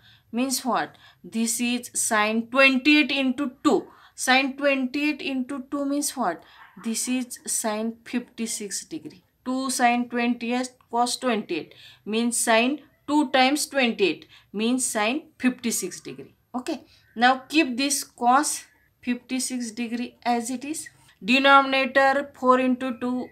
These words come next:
eight sine seven degree as it is. Okay. Now again I have to use the formula for two sine theta cos theta. Therefore I am dividing and multiplying numerator and denominator by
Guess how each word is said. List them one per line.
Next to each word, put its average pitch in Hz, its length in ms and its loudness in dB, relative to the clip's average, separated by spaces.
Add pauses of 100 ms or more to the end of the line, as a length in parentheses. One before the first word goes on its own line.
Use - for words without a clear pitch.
(160)
eight 277 360 2 (480)
sine 247 600 2 (260)
seven 208 600 -4
degree 196 440 -2 (300)
as 139 340 -8
it - 280 -20
is. - 160 -20 (140)
Okay. 320 300 -10 (440)
Now 302 220 4
again 311 460 4
I 277 140 4
have 277 220 2
to 285 100 -4
use 269 300 -6
the 262 120 0
formula 233 680 2
for 220 300 -2
two 247 200 -6
sine 233 280 -2
theta 220 260 -6
cos 220 300 -4
theta. 214 400 -6
Therefore 202 580 -4
I 202 260 -4
am 196 220 -8
dividing 208 720 -4 (380)
and 185 280 -6
multiplying 196 800 -4 (260)
numerator 190 680 -2
and 185 280 -6
denominator 170 680 -8
by 214 240 -4